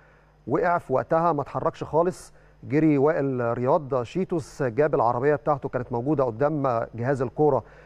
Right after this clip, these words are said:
في مقر النادي بالجزيرة، دخل بسرعة بالعربية لغاية ملعب التتش، لغاية الآخر جوه. كلنا استغربنا، قلنا: "يا جماعة هو إيه؟" يعني إحنا توقعنا ممكن يكون عنده شد، عنده إصابة،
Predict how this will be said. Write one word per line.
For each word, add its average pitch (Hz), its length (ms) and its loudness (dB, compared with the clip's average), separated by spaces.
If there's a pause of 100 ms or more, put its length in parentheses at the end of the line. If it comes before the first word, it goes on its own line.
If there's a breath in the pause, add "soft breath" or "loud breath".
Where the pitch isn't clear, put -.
(160 loud breath)
في 156 200 2
مقر 143 340 0
النادي 131 300 2
بالجزيرة، 131 600 2
دخل 135 320 -4
بسرعة 139 360 0
بالعربية 123 500 0
لغاية 131 380 0
ملعب 131 260 2
التتش، 117 360 -6
لغاية 143 520 0
الآخر 165 400 0
جوه. 165 360 2 (440 loud breath)
كلنا 151 200 2
استغربنا، 156 440 0
قلنا: 165 200 -2
"يا 135 40 -4
جماعة 156 260 0
هو 135 140 0
إيه؟" 160 200 0
يعني 98 200 -2
إحنا - 180 -10
توقعنا 147 360 0
ممكن 160 180 -2
يكون 127 160 -2
عنده 135 220 -2
شد، 143 260 -2
عنده 135 260 -2
إصابة، 135 340 0